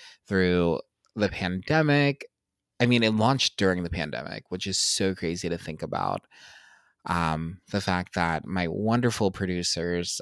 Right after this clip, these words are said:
um, and I met via, you know, Zoom and brainstormed the show and developed everything and got it out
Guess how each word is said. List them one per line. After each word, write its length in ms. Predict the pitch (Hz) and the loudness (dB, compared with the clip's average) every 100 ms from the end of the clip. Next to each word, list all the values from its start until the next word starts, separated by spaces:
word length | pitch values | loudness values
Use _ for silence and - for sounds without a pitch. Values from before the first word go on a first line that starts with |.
| - | -4
um, 420 | 92 85 82 82 76 | -2 0 0 -4 -8
and 140 | 95 | -6
I 380 | 92 90 87 90 - _ _ _ | -2 -2 -2 -6 -10 _ _ _
met 420 | 113 117 113 110 - _ _ _ _ - | 2 6 6 6 0 _ _ _ _ -6
via, 400 | 117 107 101 98 - - 107 98 | 0 2 2 2 -8 -10 -8 -4
you 100 | 101 | -2
know, 260 | 85 85 95 | -2 -4 -6
Zoom 500 | 98 107 107 107 104 | -2 2 4 4 2
and 320 | 101 92 92 87 _ _ - - _ _ - | 0 -2 -6 -10 _ _ -20 -20 _ _ -2
brainstormed 540 | 117 113 107 - 107 | 0 2 0 0 0
the 80 | 104 | 0
show 440 | 101 - 101 98 92 | 0 2 2 2 0
and 180 | 95 | -2
developed 560 | 92 90 104 107 107 104 | -6 -2 2 2 2 0
everything 580 | 98 95 - 98 95 95 | -2 -4 -4 -2 0 -2
and 160 | 87 - - - - - | -6 -8 -16 -20 -14 0
got 220 | 110 104 | 4 4
it 120 | 104 | 4
out 420 | 98 98 98 98 | 4 4 4 0